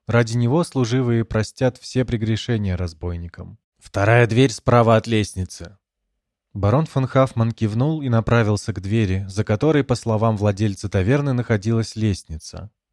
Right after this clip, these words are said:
Невольно пошатнулся и тут же ощутил на себе взгляды разбойников. За спиной входная дверь скрипнула, и гусар невольно оглянулся.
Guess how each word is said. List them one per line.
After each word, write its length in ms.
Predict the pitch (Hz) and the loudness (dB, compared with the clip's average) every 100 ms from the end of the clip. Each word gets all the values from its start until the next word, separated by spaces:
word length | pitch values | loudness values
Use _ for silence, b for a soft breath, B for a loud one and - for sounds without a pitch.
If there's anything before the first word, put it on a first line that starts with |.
| _ _ _ | _ _ _
Невольно 400 | 110 110 165 165 | -2 4 4 4
пошатнулся 720 | 139 127 127 - 185 175 - 156 | 0 0 0 2 0 2 0 0
и 200 | 151 131 | 0 -4
тут 240 | 170 165 | -2 0
же 120 | 143 | 0
ощутил 460 | 139 - 127 - 147 | 0 -2 -4 0 0
на 100 | 135 | 0
себе 280 | - 127 127 | -2 0 0
взгляды 420 | 113 113 120 120 | 2 2 2 2
разбойников. 920 | 120 107 107 117 95 82 82 - _ _ _ _ _ | 2 0 0 0 0 -4 -10 -14 _ _ _ _ _
За 160 | 107 120 | 0 0
спиной 360 | - 117 135 | 2 2 2
входная 460 | 175 - 113 120 113 | 2 2 2 2 2
дверь 220 | 101 113 | 2 -2
скрипнула, 720 | - - 123 151 135 127 127 - | -2 -4 -4 -2 0 2 0 -4
и 120 | 127 | -6
гусар 360 | 110 - 175 | -4 2 2
невольно 420 | 147 120 117 123 120 | 2 2 2 2 2
оглянулся. 720 | 113 120 117 95 - 87 | 0 0 0 -2 -8 -12